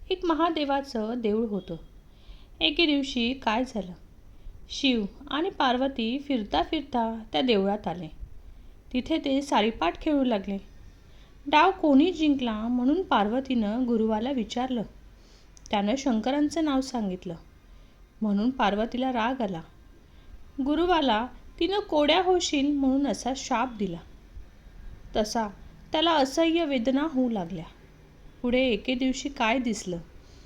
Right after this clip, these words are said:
देवळी स्वर्गाच्या अप्सरा आल्या. त्यांनी गुरव कोडानं भरलेला पाहिलं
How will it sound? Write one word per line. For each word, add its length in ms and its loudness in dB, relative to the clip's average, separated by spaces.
देवळी 400 6
स्वर्गाच्या 840 0
अप्सरा 500 -2
आल्या. 280 -2
त्यांनी 440 2
गुरव 400 6
कोडानं 680 4
भरलेला 500 4
पाहिलं 420 -4